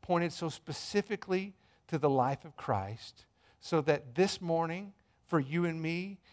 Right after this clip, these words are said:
it means something really personal and so very important.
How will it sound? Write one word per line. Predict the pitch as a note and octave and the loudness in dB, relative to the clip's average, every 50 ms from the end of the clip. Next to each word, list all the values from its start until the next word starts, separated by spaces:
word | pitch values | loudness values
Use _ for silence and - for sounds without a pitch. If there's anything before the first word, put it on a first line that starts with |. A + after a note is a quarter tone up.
| - - | -16 -8
it | - D#3 D3+ | -6 -6 -6
means | - D3+ D3+ F3+ F#3+ E3 A3 A3 E3+ - - | -4 -2 2 4 6 6 6 4 4 0 -2
something | - - - G3 G3+ G#3+ C4 - - - E3+ B2+ A#2 A#2+ - - _ _ _ _ _ - - - _ _ - D3+ D3 D3 - | -4 0 8 8 8 8 8 4 -4 -6 -6 -4 -6 -8 -12 -16 _ _ _ _ _ -20 -20 -20 _ _ -20 -20 -18 -8 0
really | G3+ B3+ B3 - D3+ A#2 G2 F2 - - _ _ _ _ _ _ _ _ - | 4 4 4 4 4 -2 -6 -10 -16 -20 _ _ _ _ _ _ _ _ 0
personal | - F3 D3 - - - G#2+ A2+ G#2+ _ _ _ _ _ _ _ _ _ _ _ _ _ _ _ _ _ - | 2 2 2 2 -2 -10 -12 -14 -16 _ _ _ _ _ _ _ _ _ _ _ _ _ _ _ _ _ -18
and | C3 C3 | -18 -16
so | - - - - F3+ F#3 D#3 | -14 -14 -10 -8 -6 -6 -4
very | B2 C#3 C3 A2+ A2+ | -2 -2 -2 -2 -2
important. | B2+ A2+ - - A2 - - _ _ | -4 -10 -16 -18 -20 -20 -20 _ _